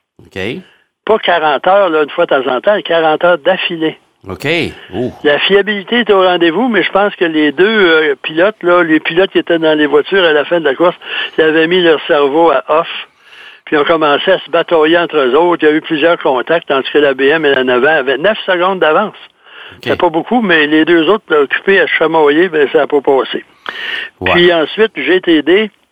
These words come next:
Speaker 2: là, il y avait Lamborghini, Lamborghini qui a gagné, il y avait des Ferrari,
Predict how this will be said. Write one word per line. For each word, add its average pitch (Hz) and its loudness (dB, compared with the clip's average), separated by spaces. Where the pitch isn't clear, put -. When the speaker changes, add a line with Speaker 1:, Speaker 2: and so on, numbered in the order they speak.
Speaker 2:
là, 180 2
il 185 4
y 165 2
avait 147 2
Lamborghini, 165 0
Lamborghini 165 -2
qui 175 0
a 156 2
gagné, 143 0
il 170 2
y 147 2
avait 139 2
des 127 0
Ferrari, 160 0